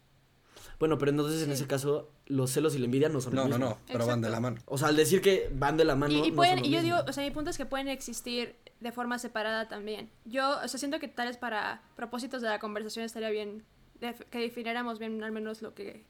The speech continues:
Speaker 2: estamos mencionando como celos. Y yo lo que creo que son los celos, porque justo este, como son indepen-, independientes a los hechos, o sea, un celo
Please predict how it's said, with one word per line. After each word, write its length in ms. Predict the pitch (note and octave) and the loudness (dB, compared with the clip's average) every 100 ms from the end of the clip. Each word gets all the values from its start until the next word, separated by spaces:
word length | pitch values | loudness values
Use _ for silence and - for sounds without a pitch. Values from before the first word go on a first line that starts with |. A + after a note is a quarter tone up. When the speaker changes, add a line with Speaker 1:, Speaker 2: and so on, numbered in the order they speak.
| _ | _
Speaker 2:
estamos 340 | A3+ A#3+ A#3 A#3+ | -12 -6 -4 -4
mencionando 440 | G#3+ A3 A3 A3+ | -6 -6 -6 -6
como 240 | A3 G3+ | -8 -12
celos. 440 | - A3 G#3+ D4 - - - - - - | -8 -4 -4 -6 -12 -16 -20 -20 -20 -12
Y 160 | - A#3+ - - | -8 -8 -12 -4
yo 160 | C4 | 0
lo 120 | C#4 C#4+ | 0 0
que 280 | A#3 G3+ - - | -4 -6 -12 -10
creo 280 | B3+ B3 B3+ | -4 -2 -2
que 100 | A3+ | -6
son 160 | A#3 A3+ | -6 -6
los 140 | A3+ | -6
celos, 480 | A3+ G#3 G#3+ - - - - | -6 -6 -8 -12 -18 -16 -10
porque 400 | G#3+ G#3+ G#3 G#3+ | -8 -6 -6 -6
justo 480 | B3 A#3 A#3+ A3+ A3+ - - - _ _ - | -8 -8 -4 -6 -8 -18 -20 -20 _ _ -8
este, 540 | A3+ - A3+ A3 A3 | -6 -6 -4 -4 -4
como 340 | A#3+ B3 B3 | -2 0 -2
son 180 | - C#4 | -2 -2
indepen-, 500 | E4 E4+ A3 A3 G#3+ B3+ | -2 -2 -4 -6 -4 -2
independientes 840 | A#3+ A#3 A#3+ A#3 B3 B3 C#4 C#4 | -2 -2 -4 -4 -2 -2 -2 -4
a 80 | A3 | -6
los 220 | G3+ - | -6 -8
hechos, 440 | A#3 A3+ A#3+ D4+ - | -8 -6 -8 -10 -10
o 60 | A#3+ | -8
sea, 160 | A#3+ | -6
un 140 | B3 C#4+ | -4 -6
celo 340 | C#4 C#4 C#4+ | -4 -4 -6